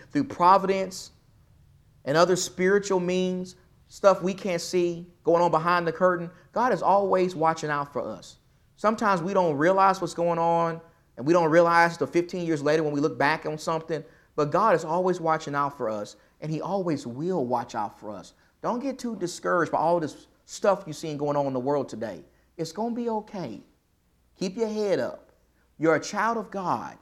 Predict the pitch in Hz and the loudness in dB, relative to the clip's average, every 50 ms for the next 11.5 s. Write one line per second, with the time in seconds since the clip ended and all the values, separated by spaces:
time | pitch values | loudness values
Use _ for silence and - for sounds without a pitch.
0 | _ _ _ _ _ _ _ _ _ _ _ _ _ _ _ _ _ _ _ 147 | _ _ _ _ _ _ _ _ _ _ _ _ _ _ _ _ _ _ _ 2
1 | 156 160 - 160 185 196 208 226 233 226 220 220 202 147 127 147 175 175 160 139 | 2 2 2 2 2 2 2 2 2 2 0 0 -2 -4 -6 -6 -4 -4 -4 -4
2 | - 110 90 - - - _ _ _ - 143 135 131 180 220 247 262 - - - | -6 -10 -12 -14 -16 -20 _ _ _ -4 -4 -4 -4 -2 -2 -2 -2 -4 -6 -6
3 | 175 160 156 - 196 180 175 - 190 180 175 175 147 - - - 226 214 - 165 | -6 -6 -4 -2 -4 -4 -4 -2 -2 -2 0 -2 -4 -6 -6 -8 -8 -4 0 0
4 | 156 143 - - - - 170 170 160 147 139 - - - - - 190 240 285 294 | 0 0 -2 -8 -10 -2 0 2 2 2 2 0 -4 -10 -6 -4 -2 -2 -2 -4
5 | - - 165 143 135 127 120 123 - - - 151 143 139 139 139 123 120 - - | -6 -4 -2 0 2 2 0 -2 -4 -6 -4 -2 -2 -2 -4 -6 -8 -8 -8 -6
6 | - 143 135 131 123 135 131 127 110 - - _ _ _ _ 123 135 - - 196 | -2 0 0 0 0 -2 -4 -6 -8 -10 -16 _ _ _ _ -14 -12 -12 -10 -8
7 | - 214 208 202 220 214 214 - 220 208 220 233 214 208 190 190 208 220 233 226 | -8 -8 -6 -4 -4 -6 -4 -4 -6 -6 -4 -4 -6 -4 -4 -4 -4 -6 -6 -8
8 | - - _ _ _ _ _ _ _ _ _ _ _ _ _ _ _ _ 156 143 | -12 -18 _ _ _ _ _ _ _ _ _ _ _ _ _ _ _ _ -8 -8
9 | 143 - 147 151 175 180 190 202 196 - - 208 202 - 220 214 196 196 208 214 | -6 -6 -4 -4 -4 -4 -6 -8 -8 -8 -10 -10 -10 -8 -8 -8 -6 -6 -6 -8
10 | 226 247 - - 269 - _ _ _ _ _ _ _ _ _ - - - - 427 | -10 -12 -16 -20 -20 -20 _ _ _ _ _ _ _ _ _ -18 -16 -12 -10 -10
11 | 415 - - 113 110 110 110 107 98 - | -10 -8 -10 -10 -10 -10 -12 -16 -20 -20